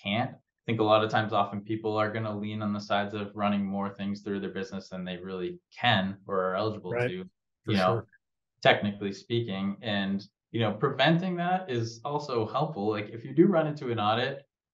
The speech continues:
Speaker 1: with the I R S, you wanna make sure everything is, is up to par and you're not exposing yourself to, um, you know, liability there too. So there's definitely some value there. And then with the, the planning side of things that we offer,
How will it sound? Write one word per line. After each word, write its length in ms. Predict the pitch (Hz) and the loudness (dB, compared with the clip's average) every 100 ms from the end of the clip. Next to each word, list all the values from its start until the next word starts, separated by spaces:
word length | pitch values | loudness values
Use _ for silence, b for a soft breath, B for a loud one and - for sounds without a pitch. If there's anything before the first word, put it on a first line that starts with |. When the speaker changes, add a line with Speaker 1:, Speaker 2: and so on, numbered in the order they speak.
| - | -10
Speaker 1:
with 120 | 117 | -4
the 140 | 113 110 | 4 6
I 140 | 104 | 6
R 100 | 104 | 4
S, 400 | 117 113 - - _ | 4 2 -2 -12 _
you 120 | 123 | 0
wanna 140 | 156 | 2
make 140 | 156 151 | 2 0
sure 240 | - 147 | -2 -4
everything 360 | 139 139 139 127 | -2 -6 -8 -4
is, 360 | 117 113 - - | -2 -2 -6 -8
is 140 | 110 | -2
up 160 | 117 - | -2 -4
to 60 | 101 | -6
par 400 | - 110 92 90 | 2 4 4 0
and 140 | 95 | -6
you're 140 | 95 | -4
not 440 | 95 101 101 101 - 101 | -2 0 0 0 -6 -6
exposing 520 | 98 - 95 98 98 | -6 -2 -2 0 -2
yourself 500 | 92 - 92 90 - | -4 -4 -6 -6 -8
to, 320 | 95 87 87 b b _ _ - | -6 -6 -8 b b _ _ -2
um, 440 | 90 85 85 87 | 0 2 0 -4
you 80 | 104 | -8
know, 100 | 92 | -6
liability 540 | 87 90 87 90 82 82 | -4 -4 -4 -6 -6 -8
there 320 | 92 82 80 | -6 -6 -8
too. 180 | - 82 | -12 -12
So 120 | - | -10
there's 280 | 85 82 - | -12 -12 -8
definitely 340 | 92 - 117 | -8 -4 -4
some 180 | 110 104 | -4 -6
value 340 | 101 98 95 | -4 -4 -4
there. 440 | 92 92 92 92 - _ _ _ | -6 -2 -2 -4 -8 _ _ _
And 180 | - 95 | -2 2
then 240 | 98 101 98 | 2 2 2
with 240 | 104 - | -2 -2
the, 420 | 101 95 92 92 - | -2 0 0 -2 -10
the 80 | 98 | -14
planning 580 | 90 113 110 113 110 104 | -12 -6 -4 -2 -2 -4
side 300 | 101 98 92 | 0 0 0
of 160 | 90 | -6
things 280 | 95 92 95 | -8 -8 -6
that 160 | 98 87 | -6 -6
we 160 | 92 | -2
offer, 680 | 92 92 92 - 95 95 - | 2 2 2 -4 -2 -2 -4